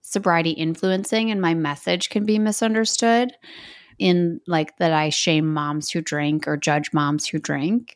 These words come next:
which is never. But that just means that they've never listened to five minutes of my podcast. And I really am at the point now,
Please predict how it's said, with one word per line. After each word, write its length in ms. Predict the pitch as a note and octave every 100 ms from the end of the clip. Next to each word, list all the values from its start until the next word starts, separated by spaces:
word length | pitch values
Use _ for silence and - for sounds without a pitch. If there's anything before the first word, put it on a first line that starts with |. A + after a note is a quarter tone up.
| -
which 180 | F3 F#3
is 220 | F3 E3+ -
never. 1160 | F3+ F3+ F3+ F#3 G3+ F#3+ F3 - C#3 - E2+ - _ - - - - -
But 140 | A#3
that 140 | C#4+
just 220 | C#4+ E4 C#4+
means 320 | C#4 C#4 C4
that 160 | B3+
they've 160 | B3 A#3
never 320 | A3+ A3+ A3
listened 420 | A3 A3 - A3
to 720 | - - A3 G#3+ G#3+ G#3 G#3 G#3
five 260 | G3+ G#3
minutes 280 | A3 A#3 A3+
of 80 | A3
my 120 | A3
podcast. 720 | G#3+ B3+ C4 G3+ - - - -
And 220 | G#3+ G#3+ - - - - -
I 80 | A#3
really 440 | A#3 A#3 B3 C4+
am 120 | C#4
at 140 | C4+ B3+
the 80 | G#3+
point 420 | - G3+ F#3+ -
now, 520 | E3 D3+ D3 D3 E3